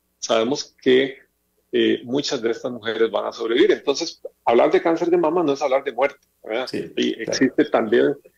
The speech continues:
Speaker 1: el sentimiento erróneo al re-, al respecto, digamos.
Speaker 2: Doctor, ¿en qué, y en qué radica ese aumento desde que usted comenzó a investigar sobre el tema o a ver el, el tema?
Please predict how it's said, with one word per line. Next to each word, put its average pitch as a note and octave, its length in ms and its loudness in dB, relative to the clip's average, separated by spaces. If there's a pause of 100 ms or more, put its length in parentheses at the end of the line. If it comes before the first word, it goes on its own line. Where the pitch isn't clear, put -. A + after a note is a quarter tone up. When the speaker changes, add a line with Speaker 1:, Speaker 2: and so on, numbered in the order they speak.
(300)
Speaker 1:
el B2 200 4
sentimiento B2 760 2
erróneo C3 380 2
al F#2 80 -16
re-, G2+ 160 -18
al - 80 -20
respecto, - 460 -10 (180)
digamos. F#2+ 260 -6
Speaker 2:
Doctor, F#3 400 2
¿en D#3+ 220 2
qué, E3+ 100 2
y D#3+ 200 4
en C#3 160 0
qué F3 200 2
radica F#3 640 2
ese D#3+ 480 2
aumento C#3+ 760 -2 (600)
desde G#2 260 -4
que F#2+ 100 -8
usted A#2 580 0
comenzó G2 500 0
a G#2 140 0
investigar G2 480 0
sobre A#2+ 240 0
el F#2 160 -2
tema B2+ 380 0
o E2 120 0
a E2+ 60 2
ver G#2 220 2
el, F#2 380 -4
el F2 260 -8
tema? A2+ 320 0